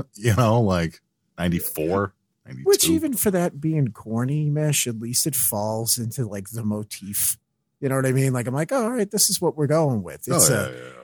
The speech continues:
Speaker 2: silly kinda Halloween show. And I'm like, "All right, I'm fine with it being kinda a silly Halloween show."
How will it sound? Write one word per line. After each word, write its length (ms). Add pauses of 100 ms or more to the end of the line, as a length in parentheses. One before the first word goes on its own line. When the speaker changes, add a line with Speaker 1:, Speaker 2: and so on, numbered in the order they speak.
(220)
Speaker 2:
silly 560
kinda 340
Halloween 840
show. 680
And 80
I'm 80
like, 180
"All 140
right, 180
I'm 120
fine 560
with 160
it 120
being 300
kinda 460 (100)
a 80
silly 440
Halloween 580
show." 420